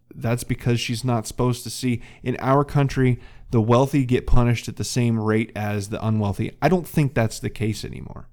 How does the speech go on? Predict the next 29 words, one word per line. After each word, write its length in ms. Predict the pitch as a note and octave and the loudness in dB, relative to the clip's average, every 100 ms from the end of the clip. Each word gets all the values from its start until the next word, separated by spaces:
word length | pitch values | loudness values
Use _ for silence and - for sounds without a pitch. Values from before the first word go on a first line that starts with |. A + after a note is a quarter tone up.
| _ _ - - - - - - | _ _ -20 -20 -20 -20 -16 2
I'll 180 | D#3+ G#3+ | 6 6
agree 320 | C3 C#3+ G3 | 6 6 6
with 240 | E3+ B2 | 6 4
you 320 | A#2 G#2 G2+ - - - - | 4 2 0 -6 -16 -12 -2
that 200 | A#2 B2+ | 0 4
there 140 | B2 | 4
is 120 | A2+ | 6
a 60 | A#2 | 4
wealth 400 | A2 A2+ B2+ - | 4 4 2 0
disparity 600 | A2+ - A#2 A#2+ B2 A2 | -4 -2 0 2 4 2
in 100 | G#2 | 2
this 200 | G2 - | 0 -2
country, 360 | A#2 A2 G#2 | -2 0 0
but 160 | G2 G2+ | 0 0
it's 180 | G2 - | -2 0
not 480 | A#2 A#2 B2+ - - | 0 2 0 -4 -8
because 580 | A2 - C3 B2+ A#2 A2+ | -8 -2 2 4 2 0
of 560 | A2+ G2+ F#2+ G#2 G#2 - - - _ _ _ _ _ _ - | -2 0 0 -2 -6 -14 -20 -20 _ _ _ _ _ _ 0
racism 760 | A2+ A#2+ A#2 A2 G2+ G2+ G2+ - - | 4 4 4 0 2 0 0 -6 -12
or 160 | - A2+ | -4 0
anything 340 | A2+ A2+ A#2 | 2 2 2
along 340 | A2 A2 G#2+ G#2+ | 2 4 4 4
those 300 | G2+ G#2+ - | 2 0 -2
lines. 460 | - - - - - _ _ _ _ _ _ _ _ _ _ | -10 -10 -12 -14 -20 _ _ _ _ _ _ _ _ _ _
It's 240 | - A2 - | -4 -2 0
not 200 | A#2 B2 | 0 0
because 320 | B2+ B2+ A#2+ | 0 0 0
of 140 | A#2 | -2
greed. 500 | - A2+ G#2 G2+ G2 | 0 2 2 2 -2